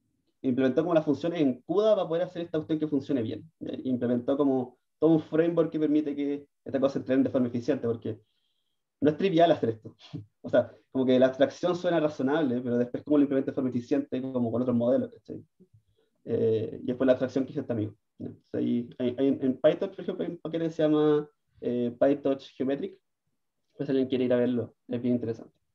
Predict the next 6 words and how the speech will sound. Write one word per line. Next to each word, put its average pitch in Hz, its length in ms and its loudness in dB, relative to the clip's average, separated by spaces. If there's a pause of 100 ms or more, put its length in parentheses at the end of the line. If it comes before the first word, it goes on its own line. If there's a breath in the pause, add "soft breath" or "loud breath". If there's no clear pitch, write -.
(1800)
Entonces, - 480 -2
eh, 127 380 0
si - 120 -2
va 151 60 4
un 156 100 0
poquito, 165 460 -4